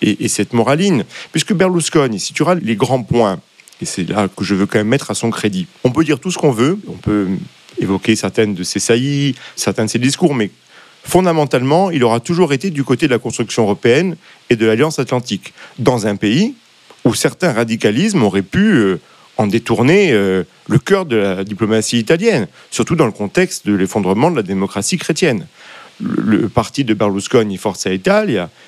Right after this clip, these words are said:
a d'ailleurs été et est toujours un des piliers du P P E, moins puissant, mais il a toujours été fidèle au P P E. Il n'a jamais, c'est une réponse à ton point sur le, le, son côté réformateur, il n'a jamais joué la politique du pire.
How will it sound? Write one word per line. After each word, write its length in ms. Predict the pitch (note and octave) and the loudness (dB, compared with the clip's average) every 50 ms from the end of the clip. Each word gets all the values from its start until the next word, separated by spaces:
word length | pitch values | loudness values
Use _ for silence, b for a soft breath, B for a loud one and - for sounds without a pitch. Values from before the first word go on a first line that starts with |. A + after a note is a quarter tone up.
| B B _ | B B _
a 100 | B2+ A#2+ | -2 0
d'ailleurs 380 | G#2 A2 G#2+ A2 A#2 A2 F#2+ | 0 0 0 2 2 0 0
été 240 | F#2+ F#2+ F#2 - F3+ | -2 -6 0 2 2
et 300 | G#3 B3 - - G2+ A2 | 2 2 -2 -2 0 0
est 60 | A#2 | 0
toujours 540 | A#2 - G#2+ G#2+ G2+ A#2 F3+ G#3+ A3+ G#3 - B B B B B B | -2 -2 -4 -4 0 2 2 2 2 0 -2 B B B B B B
un 120 | - G2+ G2+ | -2 -2 2
des 140 | G2 A2 | 2 0
piliers 600 | - - - A#2+ A2 A2+ C3 E3+ G3+ A3 G#3 G3+ - _ _ _ - | 0 0 -2 -2 0 2 2 2 2 2 -2 -6 -10 _ _ _ -4
du 120 | G2 - | -4 -2
P 160 | F#3 - A#2 | 0 0 0
P 120 | A2+ - G3+ | 0 2 0
E, 180 | G#3 F#3 - - _ | 0 0 -2 -4 _
moins 220 | - G2+ G#2+ G#2 G2 | -2 0 0 0 0
puissant, 400 | - G#2+ G#2+ - - G3+ A#3 A3+ | -2 -2 -2 0 0 0 -2 -2
mais 100 | E3+ A2 | -2 -2
il 60 | F#2+ | -2
a 60 | F#2+ | -2
toujours 300 | - - B2+ D3 E3+ D3 | -4 0 0 0 2 2
été 200 | A#2 - A2 G2+ | 0 -4 -4 -6
fidèle 240 | - A#2+ C#3+ E3 F3 | 0 2 2 2 2
au 40 | D3+ | 0
P 140 | B2 D3 C#3 | -4 -6 -4
P 160 | - C3+ G#2+ | -2 0 0
E. 140 | F#2 E2+ - B B B B B B B - | 0 0 -4 B B B B B B B 0
Il 140 | E3 E3+ F3+ | 2 2 4
n'a 100 | F3+ E3+ | 2 2
jamais, 560 | D3 E3+ E3+ E3+ F3+ G3+ G#3+ A#3 A#3 - - - _ _ - | 2 2 2 4 4 4 4 2 0 -2 -6 -12 _ _ -14
c'est 160 | - - - - | -12 -10 -6 -4
une 80 | G2+ | -2
réponse 340 | E2+ F#2+ - - B2+ G#2 - | -2 -2 -2 -2 -2 -2 -2
à 60 | F#2 | -4
ton 160 | - G2+ G2 | -4 -4 -4
point 320 | F#2+ - - C3+ B2 A2+ G2+ | 0 2 2 4 2 2 -2
sur 240 | - - - E2+ E2+ | -6 -8 -10 -8 -10
le, 100 | F#2 - - - - - | -10 -12 -14 -18 -14 -12
le, 100 | - - | -8 -8
son 160 | - - F#2 | -6 -8 -4
côté 220 | - A2 E2+ - F#2+ | -4 -2 0 0 0
réformateur, 680 | G2 G2 - G2+ - A2+ C3 B2+ - G3 F#3 D3+ - B B B B B B B B | 0 -2 -2 -2 0 0 0 2 2 2 2 0 -2 B B B B B B B B
il 120 | C#3 C3+ | 2 4
n'a 120 | D3+ D3+ C#3+ | 4 4 4
jamais 300 | C3+ F3+ F3+ G3+ G#3+ G3 | 2 2 4 4 4 4
joué 160 | E3 D#3 C#3+ | 4 2 2
la 80 | C3 | 2
politique 400 | B2 - C3+ C3 B2+ F#3+ E3 D3 | 2 0 -4 -2 -2 -2 -4 -2
du 80 | C3+ D3 | -2 -4
pire. 400 | C3 - D3 C#3 A#2+ G#2+ - - | -4 0 0 2 2 0 -2 -8